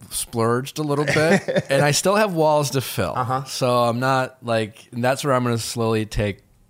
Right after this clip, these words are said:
Speaker 1: my time now. I got walls I need to fill in the bedroom.
Speaker 2: Mm-hmm.
Speaker 1: Uh, I got in the,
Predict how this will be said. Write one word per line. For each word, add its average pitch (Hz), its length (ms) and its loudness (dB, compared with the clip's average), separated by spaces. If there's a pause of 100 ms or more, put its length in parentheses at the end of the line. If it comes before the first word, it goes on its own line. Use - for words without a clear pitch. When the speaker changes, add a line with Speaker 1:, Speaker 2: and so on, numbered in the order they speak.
(140)
Speaker 1:
my 98 200 -4
time 95 360 -4
now. 85 160 -8
I 85 40 -10
got 92 240 -8
walls 104 380 -2
I 101 40 -4
need 98 160 -4
to 95 60 -8
fill 98 180 -8
in 95 60 -4
the 92 80 -6
bedroom. 90 680 -6
Speaker 2:
Mm-hmm. 131 260 -6 (520)
Speaker 1:
Uh, 92 100 -16
I 87 180 -10
got 95 160 -8 (160)
in 98 160 -4
the, 90 220 -4